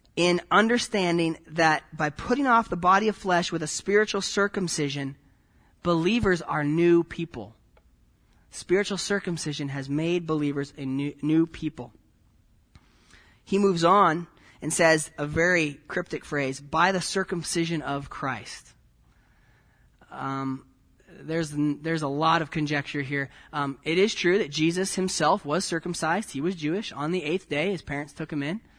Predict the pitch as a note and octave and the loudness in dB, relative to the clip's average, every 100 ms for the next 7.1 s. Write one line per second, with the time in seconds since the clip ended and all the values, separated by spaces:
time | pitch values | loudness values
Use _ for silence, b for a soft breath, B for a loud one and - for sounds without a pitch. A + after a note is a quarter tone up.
0 | b b b b b D#3 E3 C#3+ E3+ F#3+ | b b b b b -6 -2 -2 -2 -6
1 | - _ _ D#3 D#3+ D#3+ D3+ E3+ F3 D3+ | -8 _ _ -4 -2 -2 -4 -6 -6 -6
2 | C#3+ C#3+ C#3 D#3 C#3 C#3 C#3 C#3 - D3+ | -4 -6 -4 -6 -6 -8 -8 -14 -10 -6
3 | D3 C#3+ C3+ - D3 - - D3 - G3 | -6 -4 -6 -6 -10 -10 -14 -8 -2 0
4 | F#3 D#3+ E3 - D#3 - D#3 D#3 - B | 2 4 2 2 -4 -4 -4 -4 -8 B
5 | B B - D3+ C#3 - D3+ D3+ D3 D3+ | B B -6 -2 -2 2 4 4 2 -2
6 | F3 F#3+ E3 C#3+ C#3 C#3 E3 D#3+ B2 - | -2 -2 -4 -6 -10 -2 2 2 0 -10